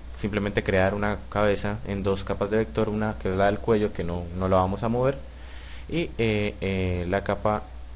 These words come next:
de vector de cabeza, eh, está toda, pues, todo lo que es la cabeza.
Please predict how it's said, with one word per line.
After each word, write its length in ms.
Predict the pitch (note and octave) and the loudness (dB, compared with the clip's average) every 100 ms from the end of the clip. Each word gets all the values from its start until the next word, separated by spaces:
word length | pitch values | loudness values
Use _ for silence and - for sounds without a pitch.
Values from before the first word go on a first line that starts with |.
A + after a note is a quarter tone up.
| - - - - - - | -12 -12 -14 -12 -12 -2
de 100 | G2+ | 0
vector 320 | G2+ - G2+ | 0 0 0
de 140 | G#2 G2 | 2 2
cabeza, 500 | G#2+ G2+ G2 G2+ - - - - | 6 6 4 -2 -4 -10 -8 -2
eh, 180 | F#2 F2 | 0 -2
está 280 | - F2 | -2 -2
toda, 320 | - F#2 F2+ F#2 | 0 2 2 2
pues, 340 | F#2 - - - | -4 -4 -10 0
todo 160 | F#2 | 2
lo 140 | F2+ F2 | 2 0
que 80 | F2 | 0
es 60 | |
la 120 | F2 | 0
cabeza. 300 | - G#2+ A2+ | 2 2 2